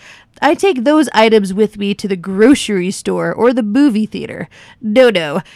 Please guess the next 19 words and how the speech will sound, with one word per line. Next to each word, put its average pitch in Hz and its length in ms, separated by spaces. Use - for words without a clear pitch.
you'll 294 220
definitely 285 720
need 214 320
more 240 420
supplies 196 720
if 233 160
you're 294 140
headed 269 360
for 277 240
a 233 60
place 247 480
with 202 240
mosquito-borne 233 1000
diseases 185 720
like 156 240
Zika 202 460
virus 160 460
or 175 140
malaria. 196 800